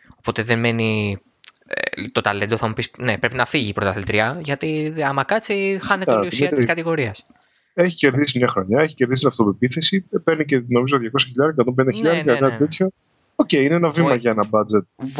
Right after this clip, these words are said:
Speaker 2: Φόρμουλα
Speaker 1: βοηθάει
Speaker 2: τρία.
Speaker 1: και
Speaker 2: Μια χαρά
Speaker 1: η
Speaker 2: είναι.
Speaker 1: διοργάνωση να μα-, να βρουν κάποιους χορηγούς. Ναι, εντάξει. Μα είναι σαφές ότι το W Series, εμ,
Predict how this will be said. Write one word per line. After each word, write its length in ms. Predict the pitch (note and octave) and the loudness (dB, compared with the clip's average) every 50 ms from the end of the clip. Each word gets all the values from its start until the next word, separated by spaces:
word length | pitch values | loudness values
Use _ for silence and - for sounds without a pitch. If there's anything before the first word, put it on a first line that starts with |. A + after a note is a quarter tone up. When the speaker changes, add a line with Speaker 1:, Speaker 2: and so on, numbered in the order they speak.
| C#3+ C#3 | 0 0
Speaker 2:
Φόρμουλα 260 | B2+ - B2 A2 E3 E3+ | 2 0 0 2 2 2
Speaker 1:
βοηθάει 140 | E3 D#3+ D#3 D3+ | 0 0 0 0
Speaker 2:
τρία. 260 | C#3+ F#2+ F#2 F2+ - _ | 0 0 0 0 -2 _
Speaker 1:
και 140 | - - A3+ | -6 -4 -2
Speaker 2:
Μια 80 | A3+ - | 0 0
χαρά 200 | G#3 G#3 A3+ G#3+ | 0 0 0 0
Speaker 1:
η 20 | D#3+ | 0
Speaker 2:
είναι. 60 | A2 | -2
Speaker 1:
διοργάνωση 640 | G2 B2+ B2 B2 A#2 C#3 C3+ C#3 C#3 B2+ - - B2+ | -2 -4 -4 -2 0 -2 -2 -2 -4 -6 -8 -6 -6
να 100 | A#2+ A#2 | -6 -4
μα-, 200 | A#2 A2+ A2+ A#2 | -2 -2 -2 0
να 100 | A#2 A#2 | 0 -2
βρουν 180 | A2 B2+ C3+ B2 | -2 -2 -2 -2
κάποιους 200 | B2+ A#2+ A#2+ - | -2 -4 -4 -2
χορηγούς. 460 | - G#2+ G2+ G2 G2 A2 C3+ E3 - | -2 -2 -2 0 -2 -4 -4 -2 -2
Ναι, 80 | C4 | 0
εντάξει. 380 | B3+ D3+ C#3+ F3+ E3+ - - - _ - - - - - - - | 0 0 2 0 0 -2 -4 -12 _ -14 -14 -14 -14 -16 -14 -8
Μα 320 | A2+ G#2+ G#2+ A2 A2 - - - _ _ - - - _ _ _ _ _ _ _ _ _ _ _ _ _ _ - - | -2 0 0 2 0 0 -4 -8 _ _ -20 -20 -20 _ _ _ _ _ _ _ _ _ _ _ _ _ _ -6 -4
είναι 180 | A2+ A#2+ A#2+ | -2 -2 0
σαφές 360 | A#2 - B2 - - A2+ G#2+ - | 0 0 -2 -2 -2 -4 -2 -2
ότι 140 | A2+ A2+ | -2 -2
το 140 | A2+ A#2 A2 A#2 | 0 0 0 0
W 140 | A#2 A#2 A2+ | 0 -4 -2
Series, 340 | - - A#2+ A#2 B2+ B2 - - - _ _ _ _ _ _ _ _ _ _ _ _ | -2 -2 -2 -2 -4 -4 -6 -8 -10 _ _ _ _ _ _ _ _ _ _ _ _
εμ, 540 | - - A2+ G#2+ G#2 G2+ G#2 G2+ G2 G2 | -4 -2 0 0 0 0 0 -2 -2 -4